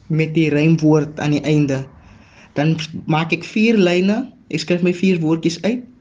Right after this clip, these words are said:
Daai noem sy 'n ba. <laughs> So, like, daai noem sy 'n ba. So ek sit my vier lyntjies uit en dan probeer ek sinne maak met die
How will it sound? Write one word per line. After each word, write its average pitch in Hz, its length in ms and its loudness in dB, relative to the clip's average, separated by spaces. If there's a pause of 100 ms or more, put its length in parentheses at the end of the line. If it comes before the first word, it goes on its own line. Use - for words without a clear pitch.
(380)
Daai 147 200 -2
noem 185 180 4
sy 175 160 4
'n 147 160 0
ba. 135 420 -2
<laughs> - 1000 -4
So, 185 80 -4
like, 165 280 0
daai 165 200 0
noem 175 160 2
sy 170 100 6
'n 143 160 0
ba. 143 320 -2 (400)
So - 140 -6
ek 165 100 0
sit 190 160 -4
my 185 140 2
vier 202 420 2
lyntjies 190 540 0
uit 262 240 -4 (1200)
en 151 60 0
dan 147 120 0
probeer 160 300 2
ek 160 80 -4
sinne 185 320 0
maak 170 240 0
met 160 140 0
die 156 180 0